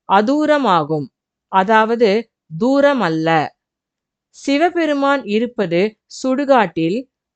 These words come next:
உத்தர தேசத்தில், அதாவது வடக்கே என்றெல்லாம்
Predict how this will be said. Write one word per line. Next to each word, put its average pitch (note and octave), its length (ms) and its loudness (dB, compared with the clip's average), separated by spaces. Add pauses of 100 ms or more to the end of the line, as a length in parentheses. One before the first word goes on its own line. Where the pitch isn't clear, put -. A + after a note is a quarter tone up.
உத்தர D4+ 520 2
தேசத்தில், A3 880 0 (260)
அதாவது A3 800 0 (100)
வடக்கே A3 800 0
என்றெல்லாம் G#3+ 640 -2